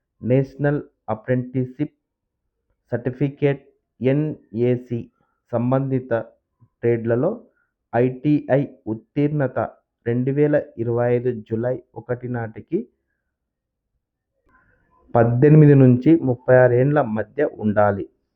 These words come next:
నిబంధనల ప్రకారం ఎస్సీ, ఎస్టీ, ఓబీసీ, పీహెచ్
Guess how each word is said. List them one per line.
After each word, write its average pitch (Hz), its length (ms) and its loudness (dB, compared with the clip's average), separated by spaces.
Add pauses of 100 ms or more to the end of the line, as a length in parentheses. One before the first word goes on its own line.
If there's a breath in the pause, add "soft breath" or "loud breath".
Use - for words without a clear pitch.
(160)
నిబంధనల 143 640 2
ప్రకారం 110 680 -4 (640)
ఎస్సీ, 139 540 0
ఎస్టీ, - 640 -4
ఓబీసీ, 113 580 -2 (460)
పీహెచ్ 131 480 0